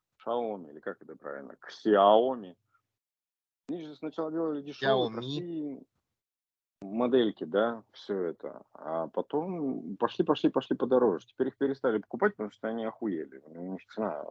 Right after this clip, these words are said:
Speaker 1: ценник уже слишком высокий для их сегмента. Но, тем не менее, они же вышли. Ну, это сколько? Ну, ме-, меньше, чем десятилетие они
Speaker 2: Да.
Speaker 1: прорывались. Ну вот окей, давайте дадим нашим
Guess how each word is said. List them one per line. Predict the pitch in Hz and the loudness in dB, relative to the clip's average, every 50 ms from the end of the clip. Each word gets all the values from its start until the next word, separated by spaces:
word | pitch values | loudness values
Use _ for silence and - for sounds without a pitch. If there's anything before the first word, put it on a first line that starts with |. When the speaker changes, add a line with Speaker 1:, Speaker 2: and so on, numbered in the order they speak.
| - - | -10 -4
Speaker 1:
ценник | - 98 90 78 _ - | -2 -2 -2 -2 _ -12
уже | 71 - 69 67 69 - _ _ _ _ _ - | -12 -12 -10 -12 -12 -14 _ _ _ _ _ -2
слишком | 131 135 - - 76 73 | -2 -2 0 -8 -6 -6
высокий | 80 78 - 110 98 87 - 73 67 | -6 -2 4 4 4 4 4 -4 -6
для | - 69 71 67 | -4 -2 -2 -2
их | - 82 80 - - - | 0 -2 -4 -4 -6 -6
сегмента. | - 78 - - - - - - - - - _ _ _ _ _ _ _ - _ _ _ _ _ _ _ _ - | -4 -4 -4 -2 -6 -8 -8 -8 -8 -8 -8 _ _ _ _ _ _ _ -20 _ _ _ _ _ _ _ _ 2
Но, | - 170 196 - | 4 4 4 6
тем | - 185 190 | 6 6 6
не | 190 170 | 6 6
менее, | 165 196 190 156 107 85 82 | 8 6 6 6 4 2 0
они | 85 92 104 | -2 0 0
же | 104 104 107 | 0 0 0
вышли. | 117 139 160 160 - - - | 0 0 -2 -2 -4 -12 -8
Ну, | - 107 147 156 | -4 -2 -2 -2
это | 135 - 117 | -2 -4 -8
сколько? | - - - 196 - - - - - _ _ _ | -10 -2 -2 -2 -2 -2 -10 -18 -20 _ _ _
Ну, | - - 139 131 135 - - 131 131 | -20 -18 -16 -16 -14 -10 -8 -8 -6
ме-, | 127 110 117 151 185 190 | -4 0 2 2 2 4
меньше, | 190 185 214 233 - - | 4 4 4 4 2 -2
чем | - 208 202 180 | 0 0 0 0
десятилетие | 180 - - - 185 147 104 82 78 - - 76 76 - _ _ _ _ _ _ _ _ _ _ _ _ _ _ _ _ _ _ | 0 -8 -2 0 2 2 2 2 0 -2 -6 -8 -8 -8 _ _ _ _ _ _ _ _ _ _ _ _ _ _ _ _ _ _
они | - 95 92 87 | -6 -4 -4 -4
Speaker 2:
Да. | 82 - | -4 0
Speaker 1:
прорывались. | - 90 87 85 82 78 76 73 - - _ _ _ _ _ _ _ _ _ _ _ _ _ _ _ _ _ _ _ _ _ _ _ _ _ _ _ - - | 0 0 2 2 0 0 -2 -4 -6 -10 _ _ _ _ _ _ _ _ _ _ _ _ _ _ _ _ _ _ _ _ _ _ _ _ _ _ _ 0 4
Ну | 127 180 196 | 6 6 8
вот | 196 196 196 | 6 4 2
окей, | 196 196 - - 151 143 139 117 95 | -2 -4 -2 -4 -4 -2 -2 -4 -4
давайте | 90 90 92 104 143 - _ 110 | -4 -4 -4 -4 -4 -6 _ -10
дадим | 95 98 95 95 120 139 127 107 | -6 -4 -4 -2 -2 -4 -2 -2
нашим | 110 120 - - - 92 87 - | -4 -6 -8 -8 -12 -12 -12 -12